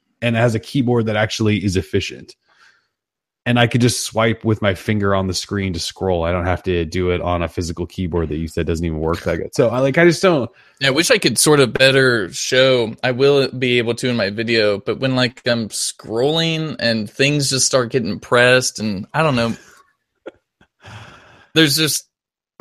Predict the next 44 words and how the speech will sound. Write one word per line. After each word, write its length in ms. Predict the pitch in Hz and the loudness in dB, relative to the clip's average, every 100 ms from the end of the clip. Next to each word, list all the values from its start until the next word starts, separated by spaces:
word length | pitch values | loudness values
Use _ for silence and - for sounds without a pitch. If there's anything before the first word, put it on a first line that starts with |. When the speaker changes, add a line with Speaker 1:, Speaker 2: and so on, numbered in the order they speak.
| - - | -20 -2
Speaker 2:
I've, 200 | 139 165 - | 0 0 2
I've 240 | 170 214 | 4 4
got 240 | 151 131 - | 4 2 4
problems. 480 | 131 120 98 110 | 4 4 0 -6
Maybe 260 | 143 165 156 | -4 -2 -2
other 140 | 151 | -2
people 260 | 139 143 120 | -4 -6 -6
don't 200 | 127 131 | -2 -2
have 180 | 131 123 | -2 -2
problems. 400 | 127 123 123 117 | 0 0 0 0
That's 180 | 143 - | 0 2
why 100 | 143 | 2
I'm 80 | 131 | 2
going 300 | 127 123 120 | 0 2 0
to 80 | |
do 180 | 113 110 | 0 -2
a 40 | 107 | -2
full 400 | - 185 196 165 | 0 6 6 6
video 400 | 151 147 135 127 | 4 4 6 4
review 600 | 117 113 120 113 113 113 _ _ _ _ _ _ - | 2 2 4 4 2 -4 _ _ _ _ _ _ -6
and 120 | 127 139 | 0 2
I'm 80 | |
gonna 120 | 123 117 | 4 4
lay 380 | 120 139 143 135 | 6 6 6 6
out 360 | 127 131 - | 6 4 0
the 80 | 113 | -8
facts. 640 | - 135 117 - - - - _ | -4 -4 -4 -6 -4 -4 -8 _
Uh, 160 | - 117 | -4 -4
'cause 160 | - 117 | -4 -6
that's 200 | 123 135 | -2 0
all 200 | 127 120 | 0 0
I 60 | |
talk, 320 | 113 110 117 - _ - | -2 -6 -8 -12 _ -8
I, 100 | 113 | -4
all 260 | 127 127 | -2 -2
I 60 | 127 | -4
talk 260 | 127 113 | -4 -10
is 120 | 104 - | -8 -10
facts. 280 | 76 - | -12 -12
We 120 | - 123 | -6 -4
aren't 160 | 135 | -2
fake 220 | 131 117 113 | -2 -4 -4
news 220 | 107 | -8
here. 120 | - | -8